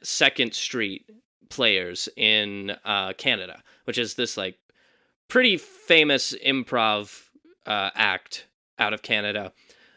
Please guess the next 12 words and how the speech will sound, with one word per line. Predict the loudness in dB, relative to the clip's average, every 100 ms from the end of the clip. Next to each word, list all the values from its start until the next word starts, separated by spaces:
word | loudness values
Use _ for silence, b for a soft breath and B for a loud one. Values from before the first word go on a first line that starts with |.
| b
But | 2
that's | 4 4
where | 2 2
a |
lot | 4 4 4
of | 2 0 -8
the, | -8 -2 -2 -2 -6 -10 -18 -12
uh, | -8 -8 -8 -4
main | -2 -2
cast | -4 -6 -6 -8
came | -10 -12
from. | -14 -16